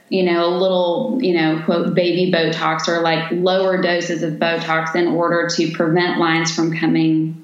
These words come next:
altogether. And there's not necessarily a set age point where you're like,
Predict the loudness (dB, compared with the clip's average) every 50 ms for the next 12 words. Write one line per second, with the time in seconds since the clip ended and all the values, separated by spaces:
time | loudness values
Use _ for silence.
0 | -2 -2 -2 0 -2 -2 0 0 0 0 0 0 -2 -2 -2 -4 -6 -8 -12 -16
1 | -20 -20 -20 -20 -20 -20 -20 -14 -6 0 0 2 2 2 2 2 2 4 4 4
2 | 2 2 2 2 2 2 0 -2 -2 0 0 2 2 2 2 0 0 0 0 0
3 | 2 0 0 0 -2 -4 -2 -2 -2 -2 -2 -6 -8 -10 -4 -2 0 2 2 0
4 | -2 -4 -8 -12 -18 -20 -8 -4 -2 0 0 0 0 0 -2 -4 -6 -6 -6 -4
5 | -2 -2 0 0 0 -2 0 0 0 0 0 0 0 0 0 0 -2